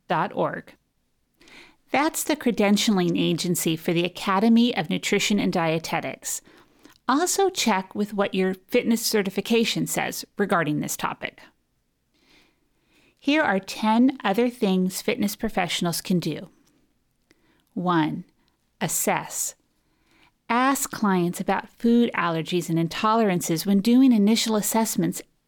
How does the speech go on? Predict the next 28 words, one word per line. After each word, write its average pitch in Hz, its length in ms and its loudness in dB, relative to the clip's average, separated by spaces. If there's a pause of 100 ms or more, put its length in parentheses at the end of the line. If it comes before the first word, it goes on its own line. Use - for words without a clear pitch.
(140)
as 233 160 2
well 262 240 2
as 240 160 -2
follow-ups, 226 600 -2 (440)
just 294 360 0
as 359 140 -2
you 262 120 2
would 247 220 2
with 214 200 -2 (120)
any 254 380 6
other 220 220 0
health 202 300 -6
condition. 180 680 -2 (1500)
Two, 180 440 0 (920)
connect. - 640 0 (800)
Get 185 340 0
to 233 140 4
know 185 380 4
local 180 560 2
registered 196 580 0
dietitians 175 720 -2
who 220 100 -2
specialize 190 840 -2
in 170 160 -2
food 226 440 2
allergies 175 600 -2
and 170 120 0
intolerances. 165 1000 -4